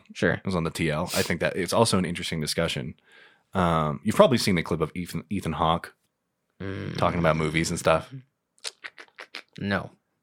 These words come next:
Speaker 2: Okay. Is it okay if I play it really quick?
Speaker 1: Yeah, go for it.
Speaker 2: Let me find it. He's basically just making this point about how, like, there's not a specific way art needs to be, like, with, uh, movies that are always in competition together.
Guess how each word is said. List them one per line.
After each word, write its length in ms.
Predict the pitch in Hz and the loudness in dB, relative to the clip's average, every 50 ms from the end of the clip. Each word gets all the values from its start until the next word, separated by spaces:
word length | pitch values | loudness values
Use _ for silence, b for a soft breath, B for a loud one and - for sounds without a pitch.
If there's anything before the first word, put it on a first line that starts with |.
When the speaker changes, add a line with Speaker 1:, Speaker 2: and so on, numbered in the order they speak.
| _ - | _ -8
Speaker 2:
Okay. 180 | - 117 - - | -6 -6 -6 -6
Is 120 | - 98 | -4 -2
it 40 | 104 110 | 0 4
okay 100 | - 143 | 4 6
if 80 | 117 | 6
I 40 | 95 | 4
play 180 | - - 87 85 | 4 2 2 2
it 40 | 95 | 2
really 200 | 90 110 113 117 | 2 0 0 2
quick? 80 | - | 4
Speaker 1:
Yeah, 100 | 143 151 | 4 4
go 140 | 127 - 107 | 4 4 0
for 140 | - - - | -4 -4 -4
it. 20 | - | -4
Speaker 2:
Let 40 | 95 | -2
me 60 | 92 | -4
find 260 | 87 - 87 85 85 80 | -2 -2 -2 -2 0 -2
it. 120 | 78 B B B B B B | -2 B B B B B B
He's 140 | - 131 127 | 4 4 6
basically 420 | 131 165 190 190 202 196 165 160 147 | 8 10 8 8 8 6 4 4 6
just 200 | 139 131 120 - | 4 4 4 6
making 360 | 120 123 123 117 123 117 110 | 6 6 6 4 4 4 6
this 140 | 110 104 98 | 4 2 0
point 360 | - - 113 107 101 98 - - | 0 2 2 2 2 0 0 0
about 280 | 101 95 98 92 90 | 2 4 4 4 4
how, 180 | 90 95 92 90 | 4 4 4 4
like, 320 | 85 87 85 82 - - - _ _ _ _ _ _ | 4 2 2 0 -2 -10 -20 _ _ _ _ _ _
there's 360 | - 107 110 123 113 110 101 110 | -12 0 4 4 4 6 4 4
not 440 | 113 120 127 135 143 139 - - - - | 6 8 8 8 6 4 2 -2 -2 0
a 80 | 117 113 | 0 2
specific 760 | - - - 110 98 - - - - 113 107 - 113 101 - | 2 2 2 2 2 4 2 2 2 2 2 2 2 2 2
way 360 | 92 90 95 90 90 92 90 | 2 2 2 2 2 0 0
art 260 | - - 92 85 69 | 0 0 0 0 0
needs 240 | 87 95 92 87 - | -2 -2 -2 -4 -4
to 100 | - - | -4 -6
be, 460 | 87 82 80 90 82 80 78 80 78 - _ _ - _ _ _ _ _ _ _ _ _ _ _ _ - | -4 -2 -2 -2 -2 -2 -2 -4 -8 -10 _ _ -20 _ _ _ _ _ _ _ _ _ _ _ _ -8
like, 360 | - 95 92 87 82 76 - - _ | 0 2 2 2 2 0 -6 -14 _
with, 600 | - - 69 82 87 92 90 90 87 82 - - - _ - - - - - | -18 -14 -12 -10 -8 -6 -4 -4 -4 -4 -6 -12 -20 _ -20 -14 -12 -8 -6
uh, 100 | - - - - | -6 -6 -6 -6
movies 380 | 98 107 120 139 135 135 139 120 | 0 6 8 8 8 8 8 6
that 100 | 123 110 | 6 4
are 160 | 107 104 107 | 4 4 4
always 240 | - 101 104 104 92 | 4 4 4 4 2
in 80 | 95 85 | 0 -2
competition 480 | - 90 85 98 80 82 76 - 73 | -2 -2 -2 -2 -4 -8 -8 -10 -10
together. 300 | 73 69 64 57 57 - | -10 -8 -8 -10 -10 -12